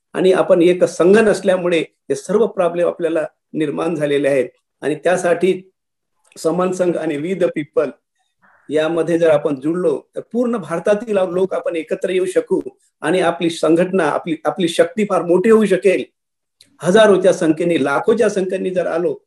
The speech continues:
आपण एकत्र आणि तर त्यामुळेच आपण जे आपलं ध्येय आहे ते आपण हासिल करू शकू, मिळवू शकू.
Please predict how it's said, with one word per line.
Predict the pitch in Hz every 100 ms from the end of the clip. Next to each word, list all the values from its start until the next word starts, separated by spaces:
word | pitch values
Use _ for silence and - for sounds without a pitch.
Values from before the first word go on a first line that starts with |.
| _
आपण | - 160 165
एकत्र | 170 180 180 165 139 - _ _ -
आणि | 151 185 180 - _ -
तर | 170 165
त्यामुळेच | 156 175 190 175 190 185
आपण | 165 175 170
जे | 160
आपलं | 151 143 156
ध्येय | - 170 202 190
आहे | 165 160
ते | 160 156 _ -
आपण | 139 - 165
हासिल | 160 160 226 208
करू | 208 196
शकू, | 180 160 156
मिळवू | 151 165 214
शकू. | 208 185 185